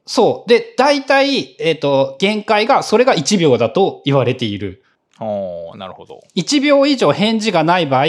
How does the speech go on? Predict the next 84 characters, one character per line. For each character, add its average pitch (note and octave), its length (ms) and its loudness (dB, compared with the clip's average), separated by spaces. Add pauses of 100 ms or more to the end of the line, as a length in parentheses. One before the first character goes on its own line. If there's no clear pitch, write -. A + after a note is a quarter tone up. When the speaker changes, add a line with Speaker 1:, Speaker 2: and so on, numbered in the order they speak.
Speaker 1:
あ G3 340 0
ー、 - 80 -6
こ F#3 100 0
れ G#3 100 2
は A#3 300 4
相 G3 120 2
手 G#3 140 -2
は、 G3+ 340 2
あ C3 60 -2
の、 C3 80 -2
否 D3+ 160 -6
定 G#3+ 360 4 (200)
し - 260 -4
よ C4 220 2
う B3 60 -2
と B3+ 140 2
し A#3+ 120 -2
て B3+ 160 0
い B3+ 120 0
る A3 200 0
ん D#3 80 -6
だ D3 160 0
な A3 160 2
っ A3 100 -12
て - 40 -20 (100)
Speaker 2:
<laughs> F#3 60 0
し - 0 -
て - 0 -
る - 0 -
っ - 20 0
て E3+ 260 2
い B2 60 -4
う B2 80 -10
の - 80 -8
は。 A3 180 0
Speaker 1:
考 A3 120 0
え E3 80 -2
て - 80 -8
し C3+ 100 -6
ま A2+ 140 -2
っ - 100 -18
て、 C#3+ 160 0 (280)
で、 G#3+ 60 -8
さ E4 160 2
ら C#4 120 4
に、 G3+ 100 -2
Speaker 2:
考 - 60 -2
え - 20 -4
て - 0 -
し - 20 -4
ま D#3+ 80 -2
う - 40 0
ね。 F3 60 -4
Speaker 1:
あ - 40 -4
の、 D4 100 4
多 C4+ 80 2
く F3+ 140 -2
の D3 100 2
人 F#3 220 -2
は F3+ 160 4
そ F#3+ 120 -2
こ B3 120 2
で B3 120 2
自 D#3+ 180 -2
分 D4+ 180 -2
か C#4 100 2
ら C4 140 0
続 B3 240 -4
き C#4 100 0
を C4 60 6
喋 C4 220 2
っ - 20 -6
ち B3+ 80 0
ゃ - 20 2
っ C#3+ 60 0
た C#3+ 80 0
り B2+ 60 -4
す D3+ 120 -2
る C3 80 0
ん - 20 -2
で A2 80 -4
す - 120 -12
よ F#2 60 -12
ね。 A#2 160 -14